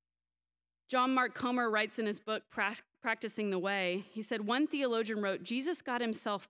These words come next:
killed by the way he ate. He ate with all the wrong people, turncoats like Zacchaeus, prostitutes, Gentiles, the unclean. Danger, danger.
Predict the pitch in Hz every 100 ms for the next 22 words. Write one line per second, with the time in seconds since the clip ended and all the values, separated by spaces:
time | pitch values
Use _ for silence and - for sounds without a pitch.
0 | - - 254 233 180 175 170 170 165 165
1 | 180 - 165 156 - - _ _ _ _
2 | _ _ - 285 269 240 233 220 233 240
3 | 226 214 208 196 214 180 170 165 165 _
4 | - 240 226 240 190 - 180 180 185 -
5 | 226 180 - - - 214 - 190 196 160
6 | - - 214 214 196 175 160 156 175 190
7 | 175 214 190 170 160 - - - _ 208
8 | 226 214 185 170 151 196 202 214 190 170
9 | 156